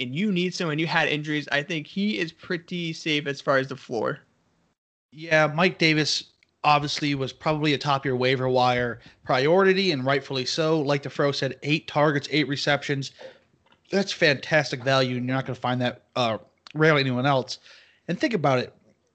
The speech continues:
Speaker 2: This season could end up being a wash for the Charge-, or for the Panthers. They could be, you know, winless by the time C M C comes back, uh, or even have one win and maybe, you know, in the back of their mind,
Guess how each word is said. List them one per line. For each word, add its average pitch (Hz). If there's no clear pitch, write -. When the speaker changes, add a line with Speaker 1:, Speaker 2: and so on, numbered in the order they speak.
Speaker 2:
This 185
season 175
could 170
end 160
up 147
being 147
a 131
wash 131
for 135
the 123
Charge-, 135
or 123
for 131
the 117
Panthers. 143
They 139
could 135
be, 127
you 151
know, 131
winless 180
by 143
the 135
time 143
C 156
M 147
C 190
comes 170
back, 120
uh, 120
or 147
even 156
have 143
one 147
win 139
and 131
maybe, 131
you 131
know, 127
in 139
the 131
back 131
of -
their 131
mind, 135